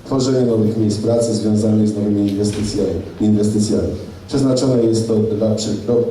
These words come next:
do, dla przedsiębiorców i nabór wniosków od piętnastego maja do piątego czerwca. Kolejne pro-, kolejne projekty to ochrona prawa własności przemysłowej.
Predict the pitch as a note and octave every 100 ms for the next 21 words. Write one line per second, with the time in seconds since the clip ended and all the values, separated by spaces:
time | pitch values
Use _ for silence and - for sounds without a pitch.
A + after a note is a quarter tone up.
0 | - G2+ A#2 A#2 B2 B2+ C#3+ D3 C3+ C3
1 | B2+ C3 B2 G#2+ A#2+ A#2 A2 A2 A2 A2+
2 | G#2+ C#3 - A2 G#2+ G#2 - - G2+ -
3 | G2+ F#2+ F#2 F#2 F#2 F#2 F2+ F2+ F2 -
4 | - - - - - - - - - -
5 | - - - - - - - - - -
6 | C#3 C3 C3 B2+ A#2+ A#2+ B2 B2+ C3 B2+
7 | A#2 A#2+ A#2+ A#2+ - A2+ A2+ A2+ A2 A2
8 | - - - - G#2+ G#2+ A#2+ B2 A2+ A2+
9 | A2+ A2+ - - A#2+ A#2 A2+ G#2+ G#2+ A2+
10 | A2 A#2 G#2+ G#2+ G#2 A#2+ G#2+ -